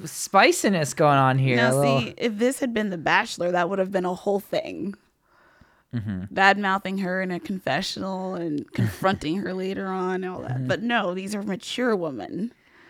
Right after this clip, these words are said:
Speaker 1: I love how Natasha was just, like, so excited wearing that. Like, did you see her?
Speaker 2: Yes.
Speaker 1: Did you see the shot of her as they're, like, oh, she's, like,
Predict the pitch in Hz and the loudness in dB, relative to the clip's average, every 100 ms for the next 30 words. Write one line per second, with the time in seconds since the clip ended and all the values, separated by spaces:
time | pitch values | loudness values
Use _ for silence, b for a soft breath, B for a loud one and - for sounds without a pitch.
0 | B B - 127 170 214 180 160 135 - | B B 2 4 4 4 4 6 4 0
1 | _ _ _ _ _ 135 117 127 110 - | _ _ _ _ _ -8 -4 2 0 0
2 | 110 101 - 104 - 98 - - - - | -4 -4 -6 -12 -10 -12 -12 -14 -12 -10
3 | - - 107 101 101 104 107 113 - _ | -12 -4 0 2 2 2 0 -2 -8 _
4 | _ _ _ _ _ _ _ _ _ _ | _ _ _ _ _ _ _ _ _ _
5 | _ _ 107 104 - - 90 87 80 67 | _ _ -6 -4 -8 -2 -2 -2 -6 -12
6 | - - _ _ _ _ _ _ _ 101 | -16 -20 _ _ _ _ _ _ _ -6
7 | 92 87 80 73 90 - 113 113 135 156 | -4 -6 -10 -12 -16 -8 -6 -2 -2 -2
8 | - 143 143 160 196 - 160 165 165 208 | -2 0 0 2 2 2 0 2 2 4
9 | 190 - 147 156 165 135 180 180 180 185 | 4 4 6 6 6 4 6 6 6 2
10 | 254 262 151 165 175 175 165 170 175 180 | -6 2 4 6 8 8 8 8 10 10
11 | 190 208 247 226 208 | 8 6 6 8 8